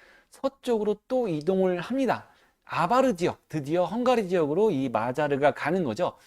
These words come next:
원래 있던 아바르는 프랑크 왕국의 멸망을 해서 소멸을 한 걸로 돼 있고요. 구 세기에 드디어 마자르가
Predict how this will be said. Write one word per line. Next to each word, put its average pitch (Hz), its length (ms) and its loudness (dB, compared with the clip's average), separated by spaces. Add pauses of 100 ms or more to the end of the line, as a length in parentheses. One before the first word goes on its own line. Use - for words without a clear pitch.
(260)
원래 254 260 6
있던 220 400 -2
아바르는 170 680 0
프랑크 226 420 -6
왕국의 151 460 -2
멸망을 131 480 -2
해서 120 160 -8
소멸을 180 380 -2
한 214 160 -8
걸로 214 240 0
돼 147 120 -4
있고요. 180 300 -6 (180)
구 196 180 0
세기에 143 680 0 (120)
드디어 185 680 -2
마자르가 127 1040 0